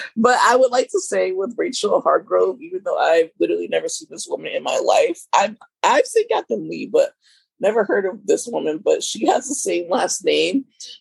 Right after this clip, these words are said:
of the children from the Umbrella Academy. So if anyone watches the Umbrella Academy,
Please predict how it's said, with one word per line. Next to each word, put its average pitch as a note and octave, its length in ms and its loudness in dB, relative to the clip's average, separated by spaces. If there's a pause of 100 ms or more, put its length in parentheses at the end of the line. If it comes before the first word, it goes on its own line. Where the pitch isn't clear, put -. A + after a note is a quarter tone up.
(120)
of F3+ 180 2
the F3 80 0
children F3+ 480 0
from E3 360 -4
the D#3 140 0
Umbrella D3+ 440 2
Academy. - 540 -4
So D#3+ 340 2
if D#3+ 180 0
anyone F#3+ 380 -2
watches C#3+ 300 -4
the D3+ 120 0 (140)
Umbrella - 300 0
Academy, A#3+ 640 -4